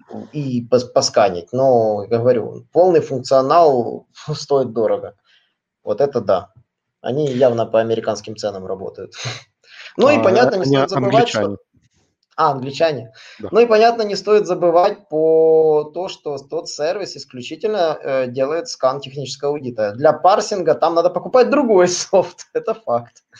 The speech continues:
Speaker 2: А, н-, нет, на самом деле у них, э, отдельный инструментарий, это для Lock Analyzer, у них другой софт, по-моему, единственный. А так,
Speaker 1: Может
Speaker 2: э,
Speaker 1: быть, ну, у нас
Speaker 2: а,
Speaker 1: только это.
Speaker 2: обычный парсинг, там он в кастом, э, скрейпинг,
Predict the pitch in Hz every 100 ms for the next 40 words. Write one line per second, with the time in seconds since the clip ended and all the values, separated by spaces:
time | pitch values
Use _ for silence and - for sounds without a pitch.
0 | - - _ _ _ _ _ _ 135 127
1 | 127 127 127 139 139 131 123 120 _ _
2 | _ 135 127 98 - - 131 143 147 143
3 | 143 - 131 127 123 123 110 127 139 131
4 | 127 123 - - 120 117 135 131 120 -
5 | 107 110 113 110 110 110 107 107 107 113
6 | 113 113 139 214 175 123 101 98 - 104
7 | 101 95 - - 95 _ _ _ _ _
8 | _ - 107 104 104 104 101 101 - 101
9 | - 135 175 170 123 123 127 147 147 165
10 | 165 156 _ 123 123 120 120 113 - 175
11 | 139 - _ _ _ - 131 190 - 165
12 | 170 220 - 180 - 156 151 139 135 _
13 | 139 127 _ 120 120 117 113 113 110 110
14 | 104 - - 104 101 98 101